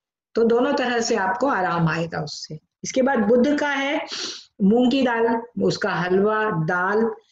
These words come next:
उसके लड्डू, बैंगन, हरे रंग के वस्त्र और पदार्थ। <clears throat>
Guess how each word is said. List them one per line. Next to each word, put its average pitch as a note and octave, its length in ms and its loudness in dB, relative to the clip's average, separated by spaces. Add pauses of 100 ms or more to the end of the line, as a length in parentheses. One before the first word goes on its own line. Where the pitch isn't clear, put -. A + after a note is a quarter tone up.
(260)
उसके G3+ 200 0
लड्डू, G3 720 2 (480)
बैंगन, G3+ 640 0 (580)
हरे A3+ 320 2
रंग A#3 200 4
के A#3+ 100 4
वस्त्र G#3 420 0
और F3 260 0
पदार्थ। D#3+ 380 -4 (520)
<clears throat> G3+ 300 -4